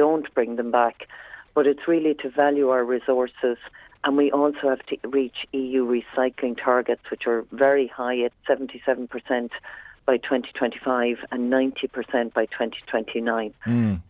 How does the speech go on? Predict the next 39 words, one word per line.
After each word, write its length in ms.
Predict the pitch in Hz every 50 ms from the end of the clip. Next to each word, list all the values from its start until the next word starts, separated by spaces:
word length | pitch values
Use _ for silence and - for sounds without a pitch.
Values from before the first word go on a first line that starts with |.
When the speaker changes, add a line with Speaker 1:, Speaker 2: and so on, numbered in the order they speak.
| -
Speaker 1:
So 220 | - 135 131 135 - -
it's 180 | 143 143 - -
really 420 | 165 175 175 175 170 160 151 147 - _ _ -
getting 340 | 175 170 147 165 160 147 -
every 380 | 151 156 165 156 156 165 160 151 - -
consumer 520 | 156 151 147 - - 156 151 147 147 143 135
involved 720 | 131 131 131 123 147 151 156 156 160 160 156 - - - - - - - - - - - _ _
and 280 | - 208 208 202 208 196 -
also 380 | - 254 254 233 - - - 139
cleaning 420 | - - - 170 170 151 139 123
up 140 | 127 143 - - -
the 60 | -
countryside 760 | - - 135 135 143 - 160 160 143 - - 135 131 123 127 -
as 80 | 131 - -
Speaker 2:
Oh, 80 | 110
Speaker 1:
well, 120 | 131 135 135
that 160 | 143 156 143
we 60 | 143
Speaker 2:
absolutely. 420 | 131 135 120 131 147 139 135 127 104
Speaker 1:
hope 60 | - - _ -
Speaker 2:
Yeah, 200 | 113 127 131 127 120 -
Speaker 1:
it 160 | 135 139 139
will 100 | 151 139
Speaker 2:
uh, 80 | 135
Speaker 1:
help 300 | 135 147 151 139 135 -
Speaker 2:
uh, 20 | 151
and 100 | 143 127
Speaker 1:
with. 100 | 123 110
Speaker 2:
it 20 |
really 220 | 120 139 151 143 131
works 360 | 117 131 147 139 127 - -
very 220 | - 143 139 131
well 300 | 120 117 139 143 139 127
for 120 | 123 - 135
that 200 | 117 120 120 139
Speaker 1:
Yeah. 320 | 170 160 156 165 170 190 202
Speaker 2:
reason. 400 | 160 147 156 165 147 135 131 - - - - - -
Um, 280 | - 160 151 147 147 135 - -
but 140 | 202 175